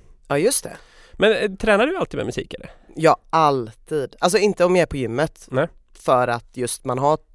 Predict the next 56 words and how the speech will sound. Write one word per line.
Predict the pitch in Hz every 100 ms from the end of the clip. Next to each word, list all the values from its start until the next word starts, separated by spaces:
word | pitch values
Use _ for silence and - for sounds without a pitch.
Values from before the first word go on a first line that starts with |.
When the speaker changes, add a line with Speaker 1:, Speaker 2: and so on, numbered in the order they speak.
| -
Speaker 1:
eh, | 131 120
en | 139
sladd. | - - 127 - - 123
Speaker 2:
Ja. | 143 -
Speaker 1:
Och | 151
då | 160 151
känns | 143 120
det |
som | 127 120
att |
det | 127
blir | 123 123
väldigt | 120 127 117
svårt | 117 117
att |
göra | 113 107
olika | 101 104 104 117
rörelser, | 120 107 110 - 147 -
liksom. | - - - -
Speaker 2:
Det, | - - - -
det | 170
här | 214
är |
jävligt | 226 165
intressant, | 165 151 185 -
för | 170
jag | 208
är |
precis | - 170 -
tvärtom. | 135 196 - -
Speaker 1:
Mhm. | 165
Speaker 2:
Jag, | 202 277
jag | 165 170
tränar | 185 160
nästan | 156 147 135
aldrig | - 143 131 165
med | 127
musik. | - - -
Men | - 139
när | 135
jag | 143
är |
på | 139
gymmet, | 175 - - - _ _ _ _ - _ - -
då | - 160
vill | 165
jag | 135
ha |
musik. | - - - -
Speaker 1:
Men | 190 208
vad | 220
gör | 208
du | 202
av | 180
sladden | - 127 190
då? | 247